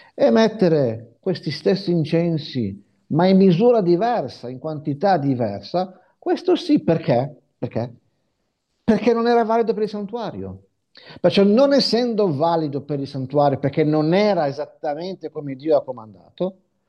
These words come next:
allora non, non ha nessuna santità, non stai copiando,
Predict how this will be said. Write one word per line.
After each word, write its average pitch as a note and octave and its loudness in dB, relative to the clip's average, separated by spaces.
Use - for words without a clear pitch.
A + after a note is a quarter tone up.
allora A#3 -2
non, C3+ -2
non C#3 0
ha C#3 2
nessuna C#3+ 0
santità, F3 -2
non C3+ 2
stai C#3+ 0
copiando, D#3 -2